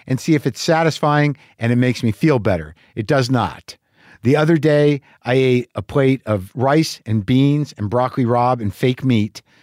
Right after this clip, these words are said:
and I, I, I, I thought my entire system was gonna seize up and I was gonna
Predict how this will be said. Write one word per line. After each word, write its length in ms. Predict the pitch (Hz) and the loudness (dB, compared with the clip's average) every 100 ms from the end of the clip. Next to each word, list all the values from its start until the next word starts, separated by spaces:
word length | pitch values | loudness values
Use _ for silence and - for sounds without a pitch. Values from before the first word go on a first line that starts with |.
| _ _ _ | _ _ _
and 480 | 123 127 123 120 113 - - | -2 0 0 0 -2 -4 -4
I, 180 | 120 123 - - | -2 -2 -4 -6
I, 220 | 135 131 - | -2 -2 0
I, 140 | 131 127 123 _ - | -2 -4 -10 _ -4
I 120 | 147 | -4
thought 260 | - 170 156 | 0 0 2
my 120 | 139 | 0
entire 460 | 117 - 156 156 | 0 0 0 2
system 560 | 127 160 - 117 92 85 _ - | 0 -2 -4 -4 -6 -6 _ -4
was 160 | 113 101 | -4 0
gonna 180 | 110 | -2
seize 360 | 101 - 180 156 | -2 2 2 2
up 240 | 123 117 - _ _ _ _ _ - | 0 -2 -8 _ _ _ _ _ -4
and 100 | 120 | 0
I 120 | 123 | 0
was 160 | 117 | 0
gonna 380 | 98 120 110 107 | 0 0 2 -2